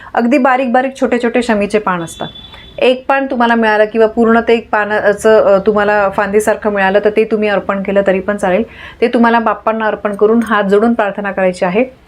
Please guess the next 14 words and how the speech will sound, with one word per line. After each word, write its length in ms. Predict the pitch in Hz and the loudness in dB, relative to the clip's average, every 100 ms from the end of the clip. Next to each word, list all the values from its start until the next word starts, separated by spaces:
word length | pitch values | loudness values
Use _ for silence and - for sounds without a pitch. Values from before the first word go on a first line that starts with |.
| - - 220 | -20 -8 -2
यासोबतच 560 | 233 247 233 240 254 | 0 2 2 2 0
तुम्हाला 240 | 233 226 226 | 0 2 2
हळकुंड 500 | 226 220 240 269 262 | 2 2 2 2 4
जे 180 | 262 262 | 4 2
आहे 220 | 233 233 | 2 -2
ते 120 | 226 | 0
बाप्पांना 400 | 226 208 214 208 | -2 -2 -4 -2
अर्पण 280 | 190 185 202 | -4 -4 -2
करायचं 320 | 190 185 185 | 0 0 0
आहे 120 | 185 | -2
आणि 120 | 202 202 | -2 -2
मी 120 | 202 | -2
कालच 360 | 208 196 226 | 0 0 -2
सांगितलं, 380 | 240 202 185 208 | -4 -4 -2 -2